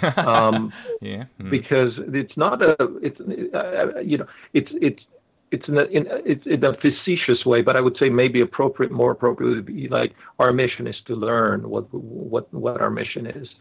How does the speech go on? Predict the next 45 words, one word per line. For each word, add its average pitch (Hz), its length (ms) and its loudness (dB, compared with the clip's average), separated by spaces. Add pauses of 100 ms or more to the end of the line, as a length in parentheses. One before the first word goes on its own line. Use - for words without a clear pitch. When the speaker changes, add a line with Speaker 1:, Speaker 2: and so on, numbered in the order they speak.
Speaker 1:
Sure. - 260 -10
Speaker 2:
Um, 113 480 2 (320)
and, 135 300 0
and 135 160 0
that 180 200 4
would 180 160 4
be, 139 220 -2 (440)
that 156 240 2
would 202 120 0
be 202 140 -2
a 175 40 2
more 143 280 0
of 127 100 -2
a, 117 240 0
of 117 200 0
a 120 40 0
lot, 113 400 -2
rather 123 300 2
th-, 104 220 -8 (520)
th-, 135 480 -4
there 135 120 2
are 123 40 -2
two, 190 460 -6
two 180 140 -4
camps 143 420 -6
of - 180 -10
thought, 110 380 2
right? 110 240 2
One 113 240 -4
is 110 200 -4
that 107 280 0
you 110 100 -6 (120)
should 104 240 -4
be 107 100 -6
deliberate 113 540 4
in 113 80 0
your 104 200 2
actions. 110 600 -4 (420)
How 123 120 -2
many 127 200 0
times 113 380 0
you've 110 120 -12
heard, 110 360 -2
you 110 80 -6
know, 101 280 -2